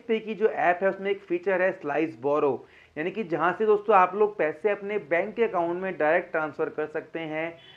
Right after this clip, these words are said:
उसके अंदर दोस्तों यहाँ पर इन लोगों ने एक नई अपडेट आई है। ये अपडेट जो है दोस्तों अच्छी नहीं है, थोड़ी आप लोगों के लिए बुरी है। ये सुनकर दोस्तों शायद आप लोग स्लाइस पे Pay Later ऐप के बोरो वाले फंक्शन को, बोरो वाले फीचर को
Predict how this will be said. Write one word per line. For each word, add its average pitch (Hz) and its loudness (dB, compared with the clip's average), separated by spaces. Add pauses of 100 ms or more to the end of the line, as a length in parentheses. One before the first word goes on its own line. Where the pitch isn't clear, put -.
(240)
उसके 202 2
अंदर 233 4
दोस्तों 220 0
यहाँ 170 0
पर 190 4
इन 180 -4
लोगों 180 2
ने 180 -4
एक 180 -6
नई 175 -6
अपडेट 156 -2
आई 143 -2
है। 143 0 (380)
ये 190 4
अपडेट 214 4
जो 233 0
है 240 8
दोस्तों 240 4
अच्छी 220 -2
नहीं 170 -2
है, 190 0
थोड़ी 196 4
आप 170 4
लोगों 165 0
के 160 -4
लिए 156 0
बुरी 147 -2
है। 165 6 (380)
ये 185 0
सुनकर 214 2
दोस्तों 214 2
शायद 196 0
आप 202 6
लोग 202 2
स्लाइस 190 -2
पे 196 2
Pay 180 -4
Later 170 -2
ऐप 151 2
के 170 2
बोरो 156 0
वाले 190 2
फंक्शन 160 -10
को, 160 -2
बोरो 147 0
वाले 151 -2
फीचर 170 -6
को 175 -2